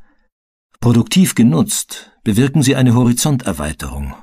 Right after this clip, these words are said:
und steigern die Qualität des Schaffens. Was jedoch Schaden anrichtet,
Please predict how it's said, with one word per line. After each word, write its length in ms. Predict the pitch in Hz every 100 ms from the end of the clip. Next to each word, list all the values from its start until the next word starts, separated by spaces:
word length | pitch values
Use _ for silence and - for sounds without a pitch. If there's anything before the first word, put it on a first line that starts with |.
| _ _
und 140 | 104 -
steigern 480 | - 85 87 107
die 100 | 107
Qualität 560 | 101 98 87 82 120 107
des 120 | 95
Schaffens. 480 | - 110 110 - - _ _ _ _ _ _ _ _ _
Was 160 | - 90
jedoch 220 | 95 -
Schaden 340 | - 170 135
anrichtet, 800 | - 87 65 - - - - -